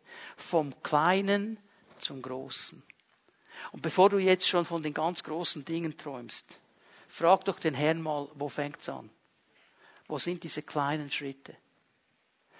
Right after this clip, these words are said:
Ich möchte mit einem letzten Bild abschließen. Noch einmal beim Wintersport.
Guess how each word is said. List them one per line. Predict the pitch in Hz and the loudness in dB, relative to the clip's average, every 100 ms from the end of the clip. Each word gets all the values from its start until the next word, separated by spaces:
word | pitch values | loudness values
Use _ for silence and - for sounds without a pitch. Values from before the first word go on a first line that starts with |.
| - | -10
Ich | |
möchte | - 170 175 | -2 -2 2
mit | 170 | 4
einem | 160 | 8
letzten | 165 180 - 170 | 8 6 2 0
Bild | 175 175 160 | 4 4 4
abschließen. | 156 - - 156 151 - - _ _ _ _ _ _ _ _ _ _ _ _ _ - - - - - | 0 -2 -6 -4 -4 -6 -8 _ _ _ _ _ _ _ _ _ _ _ _ _ -8 -8 -12 -20 -12
Noch | - 139 | -6 4
einmal | 160 185 | 6 6
beim | 175 156 | 4 4
Wintersport. | 151 175 - - - 151 165 | 4 2 2 -4 0 -2 -2